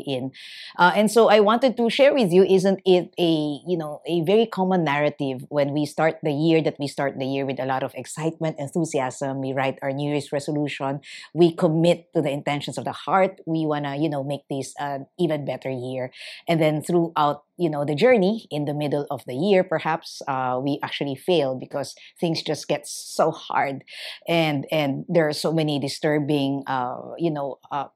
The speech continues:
emotions and thought patterns and new activities that just, you know, derail us from that path.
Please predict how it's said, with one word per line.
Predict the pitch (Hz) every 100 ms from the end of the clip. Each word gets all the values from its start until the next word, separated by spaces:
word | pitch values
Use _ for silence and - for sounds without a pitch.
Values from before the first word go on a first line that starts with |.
| -
emotions | 185 202 220 - 127 127 - - _
and | 170 165
thought | 156 151 _ -
patterns | 151 160 143 127 127 - 147
and | 156
new | 175 170
activities | - 175 160 160 139 -
that | 151 -
just, | 156 143 - - -
you | -
know, | 165 160
derail | 147 160 160 -
us | 139 -
from | 151 139
that | 131 117 _
path. | 123 117 -